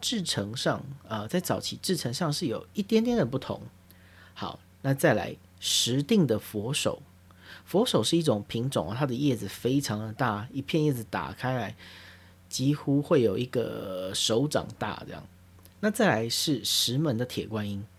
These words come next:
诶，你说，诶，石门也产铁观音？对，石门的铁观音呢，风味跟文-，那个木栅茶区的铁观音味道完全不一样，而且它用的品种也不相同哦。石门的铁观音用的是一种叫做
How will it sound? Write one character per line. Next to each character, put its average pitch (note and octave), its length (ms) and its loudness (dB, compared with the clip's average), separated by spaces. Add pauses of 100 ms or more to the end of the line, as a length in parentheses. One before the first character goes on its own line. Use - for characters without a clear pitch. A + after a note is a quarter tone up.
(120)
诶， F3 100 0
你 G3 120 6
说， B3+ 140 4
诶， C4+ 200 4
石 E3 380 2
门 A3+ 200 2
也 C3+ 120 2
产 C3 200 0
铁 A#2 140 -2
观 G#2+ 160 0
音？ G#2 100 -2
对， A#2 160 0
石 B2 220 -4
门 C#3 160 0
的 C3+ 80 -2
铁 F#2+ 220 -6
观 A#2+ 260 -2
音 B2 140 -4
呢， A2+ 180 -6 (420)
风 F3+ 280 4
味 D#3 180 6
跟 C#3 340 4 (340)
文-， B2+ 220 -2 (120)
那 C3+ 140 0
个 A#2+ 340 0
木 F3+ 180 2
栅 E3+ 180 0
茶 B2 220 -2
区 F#3+ 140 -4
的 F3+ 100 2
铁 - 220 -6
观 A#2+ 200 -2
音 B2 120 -6 (260)
味 F#3+ 100 0
道 E3+ 120 -2
完 A2 200 0
全 A2+ 280 -2
不 B2+ 120 -2
一 G#2+ 120 0
样， A#2 180 -4 (320)
而 A3+ 100 4
且 F3+ 140 4
它 D#3+ 140 4
用 G#3+ 120 4
的 C#3 120 4
品 C3 280 -4
种 A2 240 -2
也 F#2+ 160 -12 (120)
不 E3 60 -8
相 G3 280 -2
同 A2 260 -4
哦。 C#3 140 -2 (720)
石 F3+ 220 4
门 A#3 160 4
的 B3 60 -2
铁 G#2+ 220 0
观 D3+ 200 4
音 E3+ 220 2
用 G#3+ 260 4
的 A#2+ 120 4
是 D#3+ 200 0
一 D#3+ 120 2
种 G#2+ 240 -2
叫 D3 200 2
做 D3 280 0